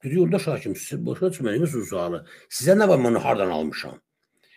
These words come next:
Burada söhbət ondan gedir ki, bu adam məndən də alıb iyirmi səkkiz min, atıbdır, dələduzdur bu. Ona görə bu məhkəməni qurmusunuz. Bəlkə mən səhv eləyirəm.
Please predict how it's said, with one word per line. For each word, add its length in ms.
Burada 240
söhbət 360
ondan 200
gedir 280
ki, 200
bu 180
adam 240
məndən 380
də 40
alıb 300
iyirmi 220
səkkiz 280
min, 100
atıbdır, 460
dələduzdur 480
bu. 140
Ona 200
görə 240
bu 100
məhkəməni 420
qurmusunuz. 500
Bəlkə 280
mən 100
səhv 360
eləyirəm. 440